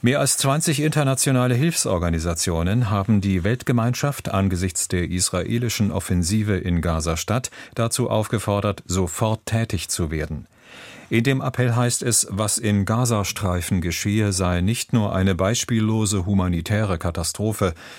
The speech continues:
es sei zudem Völkermord, wie zuletzt eine Untersuchungskommission der uno festgestellt habe.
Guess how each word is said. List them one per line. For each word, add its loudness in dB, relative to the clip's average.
es 0
sei 0
zudem -2
Völkermord, -2
wie -2
zuletzt -2
eine -2
Untersuchungskommission 0
der -4
uno 0
festgestellt -2
habe. -2